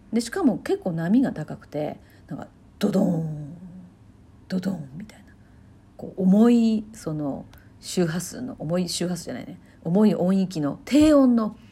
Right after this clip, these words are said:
えー、そういう波の音が響いてるんですよ。うん、で、それをね、聞きながらこう過ごしてるわけなんですが。で、近いんでね、海まで、えー、散歩でも行くかということで、昨日の夕方ですね、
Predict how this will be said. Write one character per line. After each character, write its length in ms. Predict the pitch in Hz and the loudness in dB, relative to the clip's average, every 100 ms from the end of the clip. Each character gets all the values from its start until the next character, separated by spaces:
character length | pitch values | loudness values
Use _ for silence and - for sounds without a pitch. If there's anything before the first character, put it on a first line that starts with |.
| - - | -20 -18
え 240 | - 139 - | -8 -8 -8
ー、 20 | - - - - | -18 -20 -20 -12
そ 220 | - 196 | -4 0
う 40 | |
い 100 | 185 | 0
う 220 | 170 165 170 - - | -2 -6 -12 -20 -6
波 240 | 165 165 | -2 0
の 100 | 165 | 0
音 200 | 147 131 | -2 -6
が 160 | - - - _ | -8 -14 -20 _
響 200 | - 185 | -2 0
い 60 | 170 | 0
て 100 | - | -6
る 80 | - | -12
ん 40 | |
で 80 | - | -16
す 160 | - | -16
よ。 80 | - - _ - - - - - - | -18 -18 _ -20 -20 -20 -20 -20 -10
う 60 | |
ん、 180 | 151 151 160 | -10 -8 -6
で、 80 | 196 | 0
そ 120 | 214 | 2
れ 80 | 185 | 2
を 80 | 196 | 0
ね、 220 | 302 302 | -2 -4
聞 40 | - - | -8 -10
き 60 | 170 | -6
な 120 | 156 | -6
が 100 | 143 | -6
ら 160 | - - | -8 -12
こ 160 | - | -18
う 60 | - | -10
過 60 | 160 | -8
ご 80 | |
し 60 | 156 | -8
て 100 | - | -10
る 80 | - | -12
わ 80 | - | -12
け 100 | 143 | -12
な 100 | - | -14
ん 80 | |
で 60 | - | -16
す 160 | - 87 | -12 -10
が。 120 | - - - - | -10 -18 -20 -10
で、 80 | 196 | -8
近 300 | - - 392 | -8 -8 -2
い 80 | 214 | -2
ん 60 | |
で 80 | - | -2
ね、 260 | - - 220 - - - | -10 -12 -12 -18 -14 -8
海 220 | 370 330 | -2 -2
ま 160 | 175 | 0
で、 480 | 151 165 156 - - | -2 -2 -2 -4 -10
え 160 | 135 143 | -6 -6
ー、 40 | 127 | -4
散 260 | 208 214 | -2 -2
歩 100 | 220 | 0
で 120 | 127 | 0
も 100 | 214 | 0
行 80 | 143 | -2
く 80 | - | -4
か 140 | - | -6
と 80 | 196 | -6
い 20 | |
う 20 | 156 | -10
こ 120 | 131 | -10
と 100 | 113 | -12
で、 120 | 117 | -14
昨 140 | - | -10
日 60 | 190 | -2
の 320 | 180 170 160 | -2 -2 -4
夕 180 | 160 160 | -2 -4
方 260 | 156 147 147 | -6 -8 -10
で 100 | - | -10
す 120 | - | -8
ね、 200 | 180 175 | -6 -8